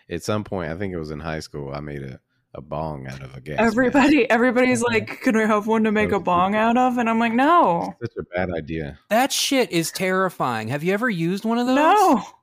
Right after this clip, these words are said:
Speaker 1: Yeah,
Speaker 3: That shit's
Speaker 1: yeah.
Speaker 3: terrifying.
Speaker 2: Yeah, but
Speaker 1: Yeah, it's
Speaker 3: It's
Speaker 1: bad.
Speaker 3: it's like, it's like when you're, you know, I don't know. It's, it's like you, you absolutely feel like you're gonna suffocate way before,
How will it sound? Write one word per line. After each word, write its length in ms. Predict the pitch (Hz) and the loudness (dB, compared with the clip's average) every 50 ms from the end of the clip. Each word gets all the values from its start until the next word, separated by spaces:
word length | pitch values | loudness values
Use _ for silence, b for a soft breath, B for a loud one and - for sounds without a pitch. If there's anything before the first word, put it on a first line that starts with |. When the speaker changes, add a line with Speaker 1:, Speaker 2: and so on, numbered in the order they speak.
| _ _ _ _ _ _ | _ _ _ _ _ _
Speaker 1:
Yeah, 220 | 135 170 156 107 - | -4 -4 -4 -2 -4
Speaker 3:
That 120 | 247 247 | -4 -4
shit's 440 | - - 302 302 285 - 82 - - - | -4 -2 -2 -2 -2 -2 -6 -8 -10 -12
Speaker 1:
yeah. 60 | 294 | -12
Speaker 3:
terrifying. 920 | 277 262 277 277 285 277 262 - - 202 180 160 131 117 110 98 101 - _ - - | -12 -12 -12 -12 -12 -12 -10 -6 -4 -2 -2 -2 -2 -4 -6 -8 -12 -18 _ -4 0
Speaker 2:
Yeah, 380 | 254 294 262 233 214 202 247 - | 2 4 4 4 2 -2 -4 -4
but 280 | - 247 269 - - - | -2 0 0 0 -2 -4
Speaker 1:
Yeah, 220 | 101 - - 214 - 208 | -4 -4 -2 -2 0 0
it's 180 | 220 220 - - | -2 -2 0 -2
Speaker 3:
It's 80 | 110 131 | -2 0
Speaker 1:
bad. 360 | 151 120 80 73 73 82 - _ _ _ _ | 0 0 -2 -4 -6 -10 -16 _ _ _ _
Speaker 3:
it's 260 | 202 214 208 - - | -2 -2 -2 -2 -2
like, 400 | 214 220 220 220 220 214 - 185 - | 0 2 2 2 2 0 -4 -8 -8
it's 220 | 196 190 - - | -6 -6 -6 -4
like 280 | 208 214 214 214 - - | -2 -2 -2 -2 -2 -2
when 200 | 214 214 202 202 | -2 -2 -2 0
you're, 260 | 208 202 202 196 185 170 | 0 0 -2 -2 -4 -4
you 100 | 196 196 | -4 -2
know, 400 | 190 180 170 165 160 160 151 - b b b b b b b b _ _ _ - | -2 0 0 -2 -2 -4 -6 -10 b b b b b b b b _ _ _ -6
I 120 | 165 175 | -4 -2
don't 180 | 180 185 185 190 | -2 -2 -2 0
know. 280 | 214 214 175 120 104 | 0 0 0 0 -2
It's, 180 | 113 117 - - | -6 -8 -10 -10
it's 260 | - 139 123 - - | -10 -10 -12 -8 -6
like 240 | 151 151 143 143 - - | -4 -4 -4 -4 -6 -10
you, 200 | 147 151 151 - _ | -10 -10 -10 -10 _
you 260 | 143 147 143 139 - _ | -10 -10 -10 -10 -10 _
absolutely 800 | 139 143 160 165 165 - - 156 131 131 143 165 - 160 135 120 | -4 -2 -2 -2 -4 -8 -10 -8 -8 -8 -8 -8 -10 -12 -14 -16
feel 240 | - _ 127 120 113 | -14 _ -12 -10 -8
like 200 | 110 104 - - | -8 -10 -10 -12
you're 80 | 104 | -12
gonna 220 | 101 110 104 101 101 | -10 -8 -10 -8 -10
suffocate 760 | - - 110 120 - - 117 - - 104 95 95 95 - _ _ _ _ _ | -8 -6 -6 -6 -8 -10 -14 -12 -10 -10 -10 -10 -12 -16 _ _ _ _ _
way 280 | - 107 117 117 127 139 | -8 -6 -4 -2 -4 -4
before, 720 | 131 117 107 - - - 101 101 101 98 98 95 98 - | -4 -6 -10 -10 -12 -14 -14 -12 -10 -10 -10 -12 -14 -16